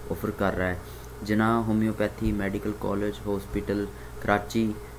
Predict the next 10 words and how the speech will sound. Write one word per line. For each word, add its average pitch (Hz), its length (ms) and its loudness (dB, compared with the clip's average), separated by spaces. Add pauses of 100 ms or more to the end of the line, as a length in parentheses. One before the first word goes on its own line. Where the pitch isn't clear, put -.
(160)
ये 110 320 4
four 110 360 2
year 110 100 4
program 101 640 0
offer 92 200 -6 (120)
कर 95 160 4
रहा 92 140 2
है। 90 100 -2 (480)
अनमोल 113 500 4
homeopathy 107 880 0